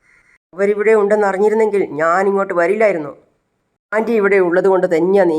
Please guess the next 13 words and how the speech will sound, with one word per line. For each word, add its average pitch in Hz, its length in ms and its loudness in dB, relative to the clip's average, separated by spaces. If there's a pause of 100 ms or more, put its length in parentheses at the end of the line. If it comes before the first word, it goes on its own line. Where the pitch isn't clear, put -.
ഇങ്ങോട്ട് 156 220 -4
വന്നത്, 139 320 -6 (720)
അവരുടെ 180 280 -4
മരണം 165 500 -2
ഉറപ്പാക്കാൻ." 165 520 -6 (920)
"ഞാൻ 202 260 0 (120)
അവരുടെ 180 260 0
മോളല്ല, 156 440 -2 (260)
എന്നിട്ടും 202 440 0 (120)
അവരങ്ങനെ 185 560 0
പറഞ്ഞുകൊണ്ട് 165 400 -2
നടക്കുക. 143 280 -8 (840)
അതെനിക്ക് 190 380 0